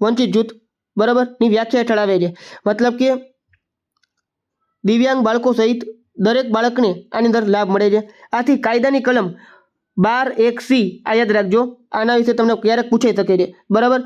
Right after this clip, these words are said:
બાર એક સી મુજબ ખાનગી શાળાઓમાં પ્રવેશ કક્ષાએ વર્ગમાં પચીસ ટકા બેઠકો આ બાળકો માટે અનામત રાખવાની છે. તો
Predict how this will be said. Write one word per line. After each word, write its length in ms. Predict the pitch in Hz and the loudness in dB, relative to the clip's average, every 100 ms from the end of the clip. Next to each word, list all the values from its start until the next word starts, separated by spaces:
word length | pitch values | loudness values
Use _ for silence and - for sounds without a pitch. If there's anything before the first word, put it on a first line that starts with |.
| - - | -10 -6
બાર 260 | 190 226 247 | -2 0 2
એક 220 | 240 240 | 0 2
સી 140 | 247 | 2
મુજબ 320 | 220 196 233 240 - - - | 2 2 0 -2 -8 -14 -6
ખાનગી 340 | 220 262 294 | -2 0 0
શાળાઓમાં 540 | 285 269 254 226 240 247 | 0 0 2 2 0 -2
પ્રવેશ 420 | 240 233 262 269 269 | -2 0 0 -2 -2
કક્ષાએ 480 | 233 233 247 190 180 - - _ _ _ _ _ - | -4 -2 -2 -2 -6 -20 -20 _ _ _ _ _ -2
વર્ગમાં 380 | 220 262 247 254 | 0 2 0 0
પચીસ 440 | 247 233 240 302 294 | -2 -4 0 -2 0
ટકા 200 | 269 277 | 0 0
બેઠકો 500 | 240 247 247 240 247 | 0 0 0 0 0
આ 280 | 240 240 247 | -2 -4 -2
બાળકો 300 | 233 240 247 | 0 0 0
માટે 260 | 220 220 | 0 0
અનામત 360 | 226 226 233 233 | 0 2 0 0
રાખવાની 460 | 196 196 208 208 220 | -2 -2 0 0 -2
છે. 560 | - _ - 196 175 - - - _ - | -8 _ -2 -2 -2 -12 -20 -20 _ -2
તો 400 | 269 285 277 | 0 0 -4